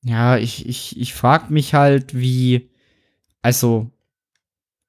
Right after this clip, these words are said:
Steve ist ja eigentlich schon auch Weltelite,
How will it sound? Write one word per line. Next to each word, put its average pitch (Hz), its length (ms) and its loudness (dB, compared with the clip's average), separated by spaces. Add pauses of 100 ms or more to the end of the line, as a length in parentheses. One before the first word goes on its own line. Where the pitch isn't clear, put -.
(1300)
Steve 147 460 -2
ist 135 120 -2
ja 123 140 2
eigentlich 123 460 2
schon 131 240 2
auch 117 320 -2
Weltelite, 117 800 -2